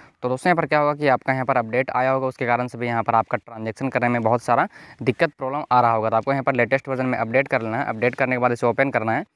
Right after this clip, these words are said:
ओपन करने के बाद दोस्तों यहाँ पर आपको कुछ इस प्रकार से इंटरफेस देखने को मिल जाएगा होम पेज में। उसके बाद दोस्तों यहाँ पर आप देख पा रहे होंगे यहाँ पर हिस्ट्री में कि मैंने यहाँ पर कितना ट्रांजैक्शन कर रखा है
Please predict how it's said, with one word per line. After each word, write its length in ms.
ओपन 260
करने 240
के 60
बाद 160
दोस्तों 240
यहाँ 60
पर 80
आपको 220
कुछ 100
इस 100
प्रकार 280
से 100
इंटरफेस 360
देखने 260
को 100
मिल 140
जाएगा 240
होम 160
पेज 180
में। 140
उसके 200
बाद 140
दोस्तों 180
यहाँ 140
पर 40
आप 100
देख 180
पा 120
रहे 120
होंगे 160
यहाँ 160
पर 140
हिस्ट्री 300
में 140
कि 100
मैंने 200
यहाँ 120
पर 100
कितना 240
ट्रांजैक्शन 440
कर 160
रखा 240
है 80